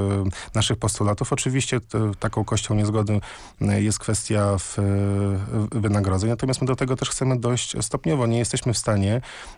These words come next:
z dnia na dzień podwyższyć, e, wynagrodzeń w ochronie zdrowia, bo tak jak sam pow-, sa-, sam pan powiedział, są to olbrzymie kwoty,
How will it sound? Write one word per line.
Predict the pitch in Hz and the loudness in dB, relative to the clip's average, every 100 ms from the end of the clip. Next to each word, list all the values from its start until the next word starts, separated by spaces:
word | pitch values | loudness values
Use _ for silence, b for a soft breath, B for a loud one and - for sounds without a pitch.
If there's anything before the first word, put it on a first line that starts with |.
| 104 | -2
z | 98 | 0
dnia | 110 117 | 2 2
na | 107 | 2
dzień | 101 117 | 2 0
podwyższyć, | 107 101 117 - 104 - - | 0 -2 -2 0 -2 -2 -2
e, | 104 101 98 | 0 0 0
wynagrodzeń | 104 104 104 107 107 | 0 0 2 2 2
w | 104 | 0
ochronie | - 107 104 | 0 0 2
zdrowia, | 98 92 101 135 B B - | 0 0 0 -2 B B -6
bo | |
tak | - | -2
jak | 123 - | -2 0
sam | 127 | -2
pow-, | 120 107 104 117 | 0 -4 -4 -2
sa-, | 127 | 0
sam | 110 135 131 | 0 0 0
pan | 123 | 0
powiedział, | 120 107 104 120 | 0 -2 0 0
są | 120 | -2
to | 110 123 | -2 0
olbrzymie | 117 110 120 110 | 0 2 2 0
kwoty, | - 98 - | -2 -2 0